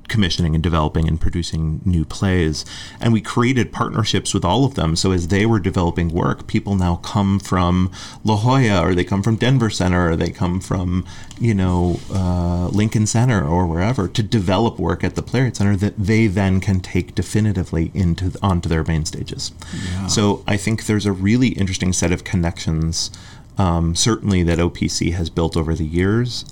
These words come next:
Speaker 1: Um, I think there is I've been getting a lot of text message from artistic directors saying, "Oh, I can't wait to come this year. This is the one I wanna come to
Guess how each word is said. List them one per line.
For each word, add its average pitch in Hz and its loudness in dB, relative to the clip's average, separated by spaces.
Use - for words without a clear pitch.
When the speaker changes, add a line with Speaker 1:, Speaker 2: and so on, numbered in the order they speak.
Speaker 1:
Um, 80 0
I 107 -2
think 101 -4
there 87 2
is 82 0
I've 110 0
been 104 0
getting 92 2
a 92 2
lot 98 4
of 95 0
text - -2
message 90 -2
from 87 2
artistic 87 -2
directors 87 -4
saying, 80 0
"Oh, 92 0
I 82 2
can't - -4
wait 87 -4
to 85 -6
come 80 -4
this 82 -4
year. - -4
This 101 -4
is 80 -6
the 87 -2
one 80 -4
I - -6
wanna - -8
come - -10
to - -8